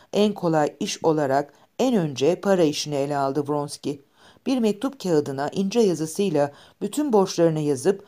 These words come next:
toplamını çıkarttı ve daha kolay olması için küsuratı attıktan sonra on yedi bin ruble borcu olduğunu gördü. Paraları sayıp banka cüzdanını gözden geçirince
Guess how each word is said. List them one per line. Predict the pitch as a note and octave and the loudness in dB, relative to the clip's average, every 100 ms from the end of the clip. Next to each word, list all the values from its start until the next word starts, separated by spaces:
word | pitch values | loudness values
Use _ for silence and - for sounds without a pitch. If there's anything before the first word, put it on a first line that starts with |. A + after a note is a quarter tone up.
| - _ | -20 _
toplamını | A3 A3+ F3+ E3 C#3+ | -4 0 -2 -2 -4
çıkarttı | C#3 E3+ F#3+ F#3 F#3 F#3+ G3+ - - - | -6 -4 -2 -2 0 0 0 -4 -10 -4
ve | F3 | -2
daha | F#3 A#3+ | 0 -2
kolay | G#3+ E3 D3+ C#3 | 0 2 2 2
olması | F3 F3+ F3+ F3 | 0 0 -2 -2
için | G#3+ E3+ - E3 - _ - | -4 -4 -4 -4 -8 _ -14
küsuratı | G#3 A3+ G#3+ G#3+ - | -10 2 2 2 2
attıktan | F#3+ F#3 G3 - G#3 G#3+ | 0 0 -8 -2 0 0
sonra | - E3 C#3 D3 D3+ - - - | -2 -2 -2 -4 -6 -18 -10 0
on | A#3 | 0
yedi | C4+ A#3 F3+ F3+ | 2 0 0 0
bin | G3+ | 0
ruble | F3+ F#3 F#3+ F#3+ F3+ | 2 -2 0 0 2
borcu | E3+ E3 D3+ | 2 2 2
olduğunu | E3 D3 C#3+ C#3 C3+ | 2 4 0 -6 -2
gördü. | D3 D3 C3+ C#3+ - _ _ _ _ _ | 2 2 0 -6 -6 _ _ _ _ _
Paraları | G#3 A3+ B3 B3+ C4 | 2 4 6 4 4
sayıp | - F3+ D#3 F3 - - - - | 0 0 0 -2 -6 -20 -20 0
banka | A#3 C4+ A#3+ | 0 4 2
cüzdanını | E3 F#3 D3 D#3+ D#3+ | 2 0 0 0 -2
gözden | E3+ F3+ G3 D3+ F#3 | 0 0 2 0 -2
geçirince | F3 F3 F#3+ G3 G#3 D#3 D3+ | -2 -2 0 0 0 0 0